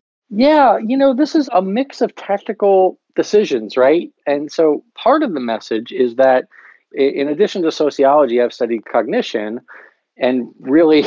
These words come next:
<laughs> you know, that's a lot of my experience in addition to organizing is communications work in movements. And so part of what you have to do is people have all these negative stereotypes around what is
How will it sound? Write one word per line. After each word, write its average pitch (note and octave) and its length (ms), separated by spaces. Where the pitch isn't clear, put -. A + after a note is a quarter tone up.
<laughs> - 120
you B2 140
know, A2+ 220
that's C3 300
a B2+ 80
lot B2 220
of A#2+ 60
my A2+ 120
experience A2 440
in G#2+ 100
addition G#2 340
to - 40
organizing C3 500
is - 160
communications - 680
work G#2+ 320
in G#2+ 140
movements. B2 580
And C#3+ 200
so D#3 580
part G#3 240
of A3+ 100
what D#3+ 280
you C#3 160
have D3 240
to A#2 80
do F3 240
is C#3 80
people - 280
have D#3+ 240
all F3+ 320
these F#3+ 260
negative C3+ 520
stereotypes - 800
around A2 340
what A#2+ 180
is A#2 120